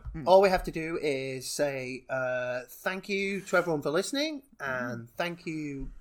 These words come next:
Speaker 2: to Paul for coming on.
Speaker 1: Thanks for having me.
Speaker 2: Uh, is there anything you'd like to plug while you're here?
Speaker 1: Oh,
Speaker 2: There is.
Speaker 1: God, I've got a lot of stuff these days. It's very annoying. There's, um, well, I mean, there's still the standard. There's O G T Pod. Uh, st-, old
Speaker 2: Mm-hmm.
Speaker 1: reliable, <laughs> as I like to call it, to get people excited about this podcast.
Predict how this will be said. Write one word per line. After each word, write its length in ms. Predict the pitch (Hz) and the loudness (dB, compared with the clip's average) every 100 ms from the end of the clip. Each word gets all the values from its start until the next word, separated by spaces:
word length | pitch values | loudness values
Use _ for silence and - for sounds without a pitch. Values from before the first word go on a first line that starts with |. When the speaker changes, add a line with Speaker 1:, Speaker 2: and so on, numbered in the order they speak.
| - | -8
Speaker 2:
to 260 | 147 131 123 | -4 -4 -4
Paul 420 | - 160 190 208 | 2 6 6 4
for 340 | - 156 139 | 0 0 0
coming 320 | 139 151 147 | -4 -6 -2
on. 260 | 170 254 330 | -2 -2 -4
Speaker 1:
Thanks 240 | 110 247 | -10 -6
for 80 | 220 | -2
having 260 | 208 285 226 | 0 -2 -2
me. 80 | 147 | -2
Speaker 2:
Uh, 200 | 147 - _ _ _ - - - _ _ - | -2 -6 _ _ _ -20 -20 -20 _ _ -4
is 120 | 165 | -2
there 100 | 170 | 0
anything 340 | 175 175 180 170 | -2 -2 -4 -4
you'd 160 | 156 | -2
like 220 | 156 156 - | 0 -2 -4
to 80 | |
plug 320 | 147 170 202 220 | -2 8 8 8
while 140 | 175 | 6
you're 120 | 170 160 | 6 4
here? 300 | 214 294 - | 2 0 0
Speaker 1:
Oh, 220 | 170 165 147 | 2 4 2
Speaker 2:
There 100 | 123 | 0
is. 40 | |
Speaker 1:
God, 200 | 135 135 | 4 4
I've 100 | 139 | 4
got 100 | 226 | 0
a 40 | 277 | 2
lot 140 | 269 | 2
of 80 | - | 0
stuff 500 | - - 180 190 - | -4 0 4 2 0
these 240 | 143 127 | -6 -6
days. 400 | - 117 101 101 | -4 -4 -4 -10
It's 100 | - | -12
very 140 | 147 165 | -8 -6
annoying. 280 | 156 151 120 | -4 -2 -2
There's, 240 | 147 151 | -4 0
um, 340 | 156 147 147 - - - - - | 0 0 -4 -10 -20 -20 -8 8
well, 160 | 202 | 10
I 100 | 190 | 10
mean, 120 | 196 185 | 6 2
there's 140 | 185 | 0
still 200 | - 196 | 2 0
the 80 | 165 | 0
standard. 340 | - 127 120 | 2 2 2
There's 160 | 131 127 151 | -4 -2 2
O 140 | 170 | 2
G 140 | 165 | 2
T 140 | 139 135 | -4 -4
Pod. 360 | - 104 - - - _ - | -2 -4 -4 -14 -20 _ -4
Uh, 160 | 110 131 | -2 0
st-, 240 | - 120 | 0 4
old 220 | 180 220 | 6 6
Speaker 2:
Mm-hmm. 60 | 202 | 6
Speaker 1:
reliable, 500 | 196 160 131 123 107 | 8 10 10 6 -2
<laughs> 20 | |
as 120 | - | -2
I 80 | 143 | 0
like 160 | 139 120 | 0 -2
to 80 | 135 | -4
call 200 | 131 123 | -4 -4
it, 80 | - | -4
to 60 | |
get 120 | 120 | -6
people 240 | - 131 117 | -6 -8 -6
excited 400 | - 117 117 107 | -2 -2 -4 -6
about 160 | 110 - | -8 -8
this 100 | - | -12
podcast. 480 | 117 117 117 120 | -12 -8 -6 -8